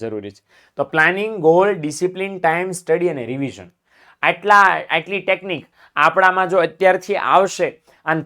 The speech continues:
છ મહિના કન્ટિન્યુ જો આ તમે રાખશો તો for sure સામાન્યમાંથી ટોપર સ્ટુડન્ટ આવનારા છ મહિના બની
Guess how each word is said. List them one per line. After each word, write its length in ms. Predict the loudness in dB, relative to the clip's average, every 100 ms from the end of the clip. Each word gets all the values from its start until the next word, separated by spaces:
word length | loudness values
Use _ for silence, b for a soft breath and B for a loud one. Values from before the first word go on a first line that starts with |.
| 0
છ 260 | 4 4
મહિના 320 | 4 -2 -4 -4
કન્ટિન્યુ 560 | -6 -6 -6 -4 -2 -4 -6 b b
જો 120 | 2 4
આ 100 | 4
તમે 180 | 2 -2
રાખશો 440 | 2 0 0 -6 -8
તો 140 | -10 -10 0
for 180 | 0 0 2
sure 240 | 4 4 2 _ _ _ _ -8
સામાન્યમાંથી 840 | -2 0 0 -4 -4 -2 -2 -4
ટોપર 380 | 0 0 2 -2
સ્ટુડન્ટ 340 | -4 -4 -4 -2 2
આવનારા 380 | 2 4 2 2 0
છ 60 | -6 -6
મહિના 220 | -6 -6 -6
બની 180 | -6